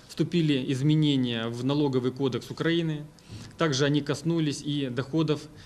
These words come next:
физических лиц. Ставка остается неизменной, основная ставка — это пятнадцать процентов. Но если общий доход на проте-, в течение месяца превышает десять минимальных заработных плат,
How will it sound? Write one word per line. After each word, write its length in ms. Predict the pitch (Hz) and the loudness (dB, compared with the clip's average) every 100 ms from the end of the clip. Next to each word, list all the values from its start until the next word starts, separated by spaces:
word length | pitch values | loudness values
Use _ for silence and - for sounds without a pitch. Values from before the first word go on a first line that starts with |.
| - | -16
физических 600 | - 131 131 135 - 131 | -4 -2 -2 -4 -4 -8
лиц. 260 | 113 104 - - - - - | -6 -8 -10 -20 -20 -20 -18
Ставка 680 | - - 170 160 - 123 110 - - - | -16 2 4 4 -2 -8 -10 -18 -20 -10
остается 600 | - - 151 151 151 110 113 | -4 2 4 2 0 -8 -2
неизменной, 880 | 143 156 147 139 156 160 156 156 | 4 4 4 2 2 2 0 -4
основная 440 | 156 135 160 156 147 | -6 -4 0 2 0
ставка — 340 | 147 147 135 | 0 -4 -4
это 120 | 123 | -8
пятнадцать 540 | 113 147 151 156 156 - | -6 -4 0 0 -2 -6
процентов. 540 | 160 165 160 147 143 - - - - - | -6 -2 -4 -4 -8 -12 -20 -20 -20 -4
Но 440 | 143 151 135 117 - - | 2 4 4 -2 -12 -10
если 380 | 135 170 165 160 | 0 2 2 2
общий 320 | 175 156 156 | 2 2 0
доход 500 | 143 156 139 110 - - - | 0 0 0 -4 -6 -18 -14
на 100 | - | -8
проте-, 360 | 131 147 156 131 | -4 -2 0 -2
в 80 | 117 | -4
течение 360 | - 156 151 | -4 0 2
месяца 540 | 147 139 123 104 113 107 - - | 2 2 0 -6 -12 -14 -18 2
превышает 500 | 156 160 165 151 127 | 4 4 4 2 4
десять 240 | 147 156 | 0 0
минимальных 540 | 135 139 147 143 135 120 | -2 0 0 0 0 0
заработных 500 | 135 139 135 139 135 | 0 0 -2 -4 -6
плат, 420 | - 202 196 - | -4 -4 -4 -10